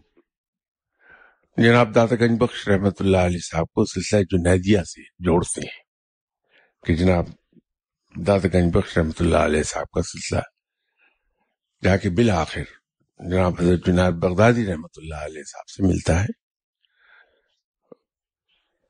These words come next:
जो नसब है वो जनाब इमाम हसन रज़ियल्लाहु ताला अन्हु से मिलता है इनका।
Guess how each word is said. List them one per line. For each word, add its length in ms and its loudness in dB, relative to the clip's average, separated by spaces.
जो 240 2
नसब 460 2
है 200 -4
वो 200 2
जनाब 440 2
इमाम 380 2
हसन 400 0
रज़ियल्लाहु 500 -4
ताला 280 -4
अन्हु 260 -12
से 260 -18
मिलता 300 -12
है 100 -14
इनका। 340 -18